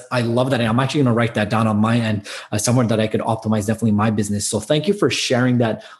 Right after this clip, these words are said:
Hundred percent. That's very valuable information there for entrepreneurs. And another question that I have when it comes to the marketing side of the world and business and all that stuff,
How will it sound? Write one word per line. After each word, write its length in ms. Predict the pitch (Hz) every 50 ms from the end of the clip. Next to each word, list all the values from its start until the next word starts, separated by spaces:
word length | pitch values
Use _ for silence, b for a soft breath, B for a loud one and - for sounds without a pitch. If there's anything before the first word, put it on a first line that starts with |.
| B _
Hundred 360 | - 160 165 160 170 165 170
percent. 460 | - 123 - - - 123 120 113 104
That's 280 | 120 110 107 - - -
very 360 | 110 104 110 170 180 160 139
valuable 420 | 117 139 127 131 131 123 113 120
information 420 | 120 117 - 107 110 120 117 - 107
there 120 | 104 104
for 120 | 104 107 104
entrepreneurs. 640 | 98 98 - - - 113 131 156 165 147 117 - B B B B B B B B B B B -
And 160 | 143 139 -
another 400 | 151 151 156 156 190 220 113 226
question 320 | 220 - 202 180 - 160
that 100 | 139 117
I 40 | 107
have 240 | 95 113 131 123 117
when 80 | 113
it 80 | 110 107
comes 220 | - 147 143 143
to 80 | - 131
the 60 | 107
marketing 600 | 95 95 95 101 104 113 117 - - 110 107 98
side 440 | - - - 101 101 98 98 85 -
of 220 | - 113 110 92 87
the 80 | 101
world 420 | 98 98 104 113 110 110 117 107 104
and 160 | 98 95 95
business 300 | 107 104 104 98 - -
and 80 | 104 98
all 100 | 95 95
that 200 | 98 92 92 -
stuff, 220 | - - 76 65